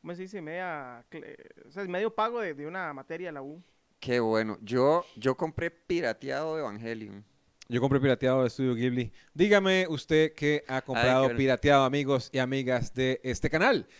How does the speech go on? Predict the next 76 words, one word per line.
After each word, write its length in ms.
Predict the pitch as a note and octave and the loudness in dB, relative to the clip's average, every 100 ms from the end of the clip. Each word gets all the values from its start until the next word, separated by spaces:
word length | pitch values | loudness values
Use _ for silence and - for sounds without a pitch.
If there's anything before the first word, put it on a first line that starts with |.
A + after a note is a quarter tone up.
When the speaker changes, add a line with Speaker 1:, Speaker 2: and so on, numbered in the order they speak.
| - | -4
Speaker 3:
que 140 | C#3+ | 4
ahora 380 | C3+ D3 D#3+ D3 | 6 6 6 2
monetiza 540 | C3+ C3 B2+ C3 A#2 | 0 -2 -2 0 -2
muy 180 | - C#4+ | -4 -10
poquito, 520 | - A#3 G3 F#3+ F3+ | -8 -4 -2 -2 -4
pero 320 | - D#3+ D#3 C#3+ | -2 -2 -2 -2
monetiza. 580 | B2 A#2+ A#2 G2 B2+ | -4 -4 -6 -6 -4
Speaker 2:
La, 40 | B2+ D3+ | -2 -2
la, 40 | |
la 100 | D3 | 0
meta 300 | C#3+ E3 - | 0 -2 -2
son 640 | E3 F#3 F#3+ F3 C3 G#2+ A2+ | 2 4 4 0 -4 -6 0
noventa 460 | D#3+ E3+ A3+ A3+ | 4 6 4 2
centavos 680 | F#3 C#3 E3+ F#3+ D3 - - | 0 0 2 2 0 -6 -4
Speaker 3:
Eh. 160 | C3 D3+ - - - | 4 4 4 -4 -10
Speaker 2:
en 140 | A2+ | -8
un 60 | C#3 | -6
mes. 280 | D3+ C#3 C3+ | -6 -6 -8
Speaker 1:
Yo 100 | D3 | -10
monetizaba 600 | F#3 G#3 A3 B3 F#3 E3+ | -8 -8 -10 -12 -8 -8
vendiendo 320 | C#3 C#3+ D#3+ | -8 -10 -12
discos. 500 | D3 D3 _ - - F#2 | -14 -16 _ -20 -16 -2
Speaker 3:
Vean, 240 | C3 D3+ | 0 2
Speaker 2:
Ah, 180 | A#2+ C#3+ | 6 6
Speaker 3:
vean, 140 | D3+ | 6
Speaker 2:
ya, 80 | C3+ | 4
Speaker 3:
vean, 120 | C3+ - | 4 6
Speaker 2:
ya. 40 | C3+ | 6
Speaker 3:
vean, 160 | C3+ | 4
Speaker 1:
Para 180 | D3 F3 | 4 4
mí 40 | C#3 | 4
Speaker 3:
vean 120 | - | 4
Speaker 1:
el, 80 | D4 | 4
Speaker 3:
los 80 | - | 2
Speaker 1:
el 60 | |
Speaker 3:
anuncios. 160 | A3+ C#3 A3 | 0 -2 -2
Speaker 1:
pirata 280 | C4+ - | -2 -2
más 220 | F3 G3 G3+ | -4 -4 -4
grande 400 | A#3 C4 C#4 C4 | -4 -4 -6 -6
era 200 | F#3 G#3+ | -6 -6
el 100 | G#3 | -6
mae 240 | G3+ A3+ | -6 -8
que, 240 | G#3 D#3 C3+ | -8 -14 -14
que 80 | D#3 | -14
era, 100 | D#3 | -12
tenía 220 | D#3+ D3+ | -12 -10
una 100 | F3+ | -10
tienda 220 | G3 G#3 | -8 -6
en 60 | G#3+ | -6
San 100 | G3 | -8
José 140 | C#3+ | -10
que 60 | E3+ | -10
se 40 | F3+ | -10
llamaba 160 | F3 | -8
El 100 | F#3 | -8
Chino, 440 | - A#3 A#3 D3+ _ | -8 -8 -6 -8 _
que 100 | D#3 | -12
vendía 200 | C#3 D3+ | -10 -8
juegos 280 | E3 G3 G3+ | -8 -8 -8
de 60 | E3 | -8
Play. 300 | G3+ A3 D#3+ | -8 -8 -6
Speaker 2:
Ay, 220 | A2 D3 | 0 0
yo 160 | E3 E3+ | 2 4
lo 80 | A3 | 2
re-, 100 | A3 | 2
el 140 | F3 | -2
Chino, 300 | - G#3+ B3+ | -2 0 0
el 100 | E4 | 0
de, 80 | A#3 | 0
el 60 | F#3 | 4
Speaker 1:
Ajá. 100 | G#3+ | 4
Speaker 2:
que 60 | |
salía 260 | A#3+ D#3 F#3 | 4 2 2
en 100 | B3+ | 0
Winning 200 | C#4+ D#4 | -2 -2
Eleven. 160 | D#4 | -2